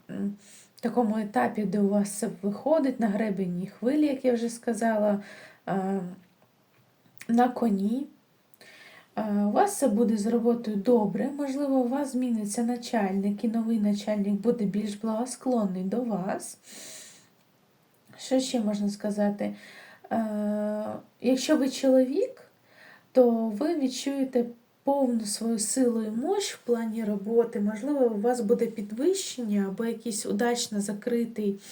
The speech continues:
проєкт або квартал на роботі, і ви просто відчуєте себе, знаєте, як кажуть, на вершині світу.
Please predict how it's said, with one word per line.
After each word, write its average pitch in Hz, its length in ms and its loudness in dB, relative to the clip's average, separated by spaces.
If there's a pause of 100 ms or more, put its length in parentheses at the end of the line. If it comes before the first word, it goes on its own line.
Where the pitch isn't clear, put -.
(340)
проєкт 240 580 2
або 208 180 0
квартал 220 680 -2
на 202 180 4
роботі, 214 720 0 (500)
і 233 100 2
ви 240 140 4
просто 262 400 0
відчуєте 240 520 0
себе, 226 720 0
знаєте, 208 420 -4
як 196 120 -2
кажуть, 202 320 -2
на 226 100 0
вершині 247 500 -2
світу. 170 600 -4